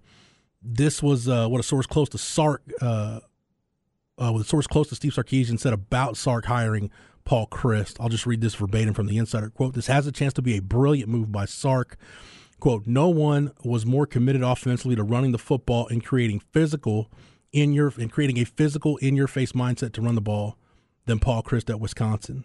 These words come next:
At a time when you lose Bijan Robinson and Roschon Johnson to the N F L draft, but might have a team capable of making conference title run, having a guy like Chryst offering you ideas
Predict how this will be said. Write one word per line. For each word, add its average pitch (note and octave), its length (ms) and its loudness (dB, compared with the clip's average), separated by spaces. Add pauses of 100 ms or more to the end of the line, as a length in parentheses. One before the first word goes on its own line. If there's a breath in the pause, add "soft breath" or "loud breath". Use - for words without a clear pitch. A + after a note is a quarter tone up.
At G#2+ 60 -6
a G2+ 60 -4
time C3+ 240 2
when C#3 120 2
you C#3 140 2
lose B2+ 240 2
Bijan A#2+ 420 0
Robinson A#2+ 320 0
and A2 80 0
Roschon A#2 360 2
Johnson A#2 340 0
to - 80 -4
the G#2 140 2
N A#2 80 2
F A2+ 120 -2
L G#2 120 0
draft, C3+ 420 0 (540 loud breath)
but G2+ 100 -2
might C#3+ 300 4
have E3+ 160 4
a - 20 -2
team D#3 240 2
capable C#3+ 400 2
of C3 60 4
making C3 300 0
conference A#2+ 320 -2
title D3 320 2
run, C#3 120 2
having C#3+ 400 2
a D#3+ 60 2
guy C#3+ 220 2
like C3+ 200 0
Chryst A#2+ 400 0
offering B2+ 460 2
you B2+ 160 4
ideas A2 600 2